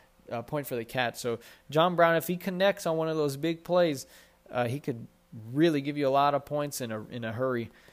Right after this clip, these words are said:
So there's John Brown. That's someone, if he could actually be a good option going forward in the, you know, coming weeks, uh, future,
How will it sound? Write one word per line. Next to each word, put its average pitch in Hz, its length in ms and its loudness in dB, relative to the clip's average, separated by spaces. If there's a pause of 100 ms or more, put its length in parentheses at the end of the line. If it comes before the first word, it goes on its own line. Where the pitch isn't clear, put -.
(160)
So 127 200 -2
there's 147 200 0
John 147 240 2
Brown. 143 140 4
That's 208 200 6
someone, 202 300 0
if 180 240 0 (120)
he 208 260 -2
could 254 160 0
actually 196 320 2
be 175 100 0
a 165 40 0
good 175 200 -2
option 170 380 -2
going 151 260 -2
forward 135 380 -2 (140)
in 127 260 -8
the, 117 160 -4 (460)
you 143 100 -8
know, 131 120 2
coming 160 400 -4
weeks, 151 340 -2
uh, 120 300 -2
future, 170 480 -4